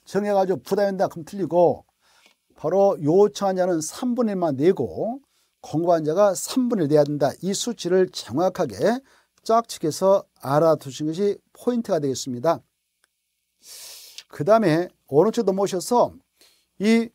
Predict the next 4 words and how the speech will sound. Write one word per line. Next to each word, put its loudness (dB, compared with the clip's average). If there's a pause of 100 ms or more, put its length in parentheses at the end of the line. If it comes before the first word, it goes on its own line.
(280)
설치를 0
해서 0
제거하는 0
시점은 -4